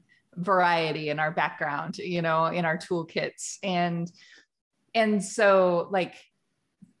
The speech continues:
for me, I, I do, I,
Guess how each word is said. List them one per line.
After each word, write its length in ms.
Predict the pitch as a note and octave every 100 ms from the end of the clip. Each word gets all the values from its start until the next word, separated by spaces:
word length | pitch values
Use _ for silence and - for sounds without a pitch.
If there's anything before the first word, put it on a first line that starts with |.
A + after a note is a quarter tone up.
| _
for 140 | A#3+ A#3+
me, 680 | A3 G#3+ B3 C4+ G#3 F3
I, 380 | - G3 G3 F#3+
I 80 | -
do, 440 | F#3 F3 A#3+ D4 A#3+
I, 280 | F#3 G3